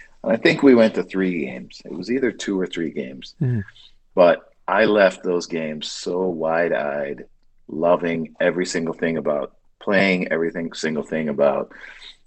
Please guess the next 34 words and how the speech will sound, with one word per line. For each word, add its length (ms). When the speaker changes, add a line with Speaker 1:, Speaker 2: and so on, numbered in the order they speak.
Speaker 1:
high-level 440
soccer, 400
international 640
soccer, 380
the 80
World 380
Cup, 400
and 320
I 180
was 320
absolutely 760
hooked 320
at 100
that 240
point. 260
My 120
mom 340
says 280
she 180
remembers 500
me 140
saying, 440
"I 60
want 160
to 60
be 100
a 60
professional 460
soccer 300
player 320
one 200
day." 240
And 80
she 480